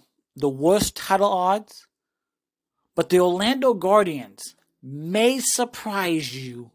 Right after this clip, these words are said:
this season in the X F L. So,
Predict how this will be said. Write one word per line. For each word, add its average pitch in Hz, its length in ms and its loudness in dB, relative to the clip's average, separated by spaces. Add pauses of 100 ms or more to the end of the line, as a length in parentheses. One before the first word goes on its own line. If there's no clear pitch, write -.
(720)
this 165 300 0
season 139 600 -6
in 156 200 -8
the 147 280 -8 (360)
X - 460 -2 (160)
F 135 380 -4 (260)
L. 123 480 -4 (1000)
So, 156 640 4